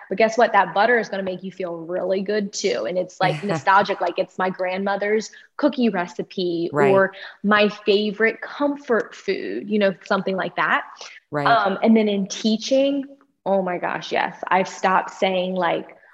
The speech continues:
Speaker 1: "Oh, thirty more seconds of this plank and then we can go all eat a piece of pizza," or, you know, whatever, something like that. I stopped that. Um, if I hear any ladies commenting on their body or what it looks like,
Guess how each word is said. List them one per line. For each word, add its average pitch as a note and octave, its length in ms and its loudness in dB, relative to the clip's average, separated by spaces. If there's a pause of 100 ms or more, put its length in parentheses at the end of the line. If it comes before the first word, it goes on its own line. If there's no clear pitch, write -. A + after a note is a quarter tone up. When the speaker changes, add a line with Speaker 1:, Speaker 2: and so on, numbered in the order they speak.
(200)
Speaker 1:
"Oh, A3+ 360 8
thirty C4+ 280 4
more C4 140 0
seconds B3 340 -4
of B3 80 2
this B3 160 2
plank B3 380 -6
and G#3+ 100 -2
then A3+ 100 0
we A#3 120 2
can A3+ 160 -2
go A3+ 240 4
all A3+ 400 4
eat A3+ 560 -4
a G#3 40 -4
piece - 320 -4
of A#3 100 -2
pizza," A3 680 0
or, F#3+ 100 0
you G3 120 -2
know, F#3+ 140 -4
whatever, F#3 520 0
something F3+ 340 -10
like F3 200 -6
that. G3+ 340 2
I F3+ 100 -2
stopped - 840 0
that. F3+ 440 0 (480)
Um, F#3 400 4
if G3+ 220 0
I G3 220 6
hear G#3 420 2
any G3 300 0
ladies F#3 500 0
commenting F#3 800 0 (100)
on E3+ 540 -4 (640)
their F3+ 180 0
body F3 440 2
or F3+ 40 2
what F3 140 0
it - 140 -4
looks - 220 -4
like, G#3+ 180 4